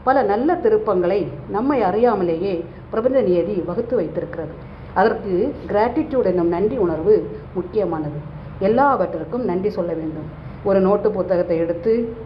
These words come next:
நாம் அன்றாட வாழ்வில் நடந்த நல்ல நிகழ்ச்சிகளை நல்ல நன்றி சொல்லி எழுத வேண்டும். பிரபஞ்சத்தின் நியதி நம் மனதை வாசிக்கிறது.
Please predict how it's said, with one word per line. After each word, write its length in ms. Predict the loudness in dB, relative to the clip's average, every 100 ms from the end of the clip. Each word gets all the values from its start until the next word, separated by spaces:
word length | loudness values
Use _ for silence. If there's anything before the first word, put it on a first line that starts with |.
| -2
நாம் 200 | 0 2
அன்றாட 440 | 2 4 4 2
வாழ்வில் 320 | 2 0 0
நடந்த 280 | 0 -2 -2
நல்ல 300 | -2 -2 -2
நிகழ்ச்சிகளை 720 | -2 -2 -2 -2 0 2 0 -2 -10 -14 -16 -4
நல்ல 280 | 2 2 2
நன்றி 380 | 2 2 2 0
சொல்லி 320 | -2 -2 0
எழுத 260 | 0 0 0
வேண்டும். 300 | -2 -8 -10 -12 -14 -14 -16 -16 -16 -16 -16 -14 -10 0
பிரபஞ்சத்தின் 760 | 4 4 2 2 0 0 -2
நியதி 400 | 0 0 0 -4 -10 -16 -18 -8
நம் 180 | -6 -4
மனதை 380 | -2 -2 0
வாசிக்கிறது. 640 | 0 -2 -4 -8 -8 -10